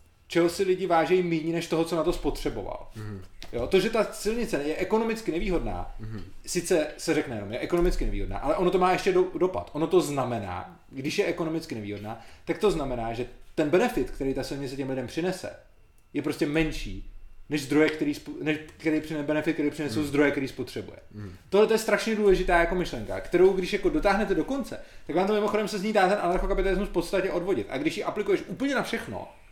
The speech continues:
Speaker 1: tak ono ti to potom vyplivne to, že to nesmíš regulovat. Čím se dostávám, eh, zpátky k tomu, eh, zpátky k tomu státu a k tomu,
Speaker 2: Hmm.
Speaker 1: jestli nebude něco stát víc. Teď si vem, že ten black box není na volném trhu,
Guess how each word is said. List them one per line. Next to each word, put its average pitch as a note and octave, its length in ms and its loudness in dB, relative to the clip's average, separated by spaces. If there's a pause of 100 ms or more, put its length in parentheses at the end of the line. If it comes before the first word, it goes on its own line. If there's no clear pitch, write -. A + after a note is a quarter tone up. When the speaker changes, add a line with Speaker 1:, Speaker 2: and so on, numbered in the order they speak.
(260)
Speaker 1:
tak D3 160 -4
ono F#3+ 100 6
ti F#3 60 0
to G3 100 4
potom G3+ 240 -2
vyplivne F#3+ 360 4
to, G3 120 4
že E3+ 80 0
to F#3+ 100 0
nesmíš F3+ 360 0
regulovat. C#3+ 420 0 (340)
Čím G3 200 2
se A#3 100 -4
dostávám, G#3+ 640 -2 (420)
eh, C3+ 40 -4
zpátky D#3+ 380 0
k - 80 -10
tomu, G3 440 0 (240)
eh, B2 40 -6
zpátky D#3 300 0
k - 40 -12
tomu G3 160 0
státu C#3+ 400 0
a D3 60 -2
k - 60 -8
tomu, D#3+ 100 -2
Speaker 2:
Hmm. D#3+ 60 0
Speaker 1:
jestli E3 160 -2
nebude D#3+ 280 -2
něco D3 160 -8
stát D3 260 -2
víc. F2+ 200 -12 (300)
Teď F3 180 0
si C4+ 100 -2
vem, A2+ 280 -4 (720)
že C3+ 80 -4
ten F#3 160 2
black B2+ 160 0
box F2+ 280 -8 (260)
není D#3+ 220 0
na F#3+ 100 2
volném F3 280 0
trhu, A2+ 320 -8